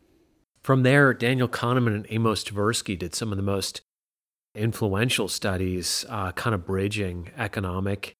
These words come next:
and psychological domains to look at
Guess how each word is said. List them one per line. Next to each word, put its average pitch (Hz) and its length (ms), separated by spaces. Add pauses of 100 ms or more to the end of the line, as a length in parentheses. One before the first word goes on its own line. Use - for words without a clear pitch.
(280)
and 90 380
psychological 107 800
domains 92 600
to - 140
look 98 240
at 95 360